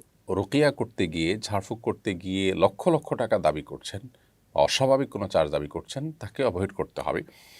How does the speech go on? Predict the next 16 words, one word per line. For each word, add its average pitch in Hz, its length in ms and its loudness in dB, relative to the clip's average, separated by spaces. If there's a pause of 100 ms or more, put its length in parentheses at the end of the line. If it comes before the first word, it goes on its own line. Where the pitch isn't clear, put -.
(280)
কারণ 80 300 0
এক্ষেত্রে 117 360 -2
যেটা 90 160 0
বলেছি 117 320 0
যে, 131 460 0 (180)
এটি 80 340 -6 (300)
ভ্রান্তিকর 131 540 0
বিভিন্ন 78 460 -4 (380)
পদ্ধতির 107 540 4
অনুসরণের 80 500 -2
একটা - 180 -2
আলামত 78 280 4
হতে 110 180 4
পারে। 110 220 8 (1080)
সেই 202 240 8
সাথে 127 580 6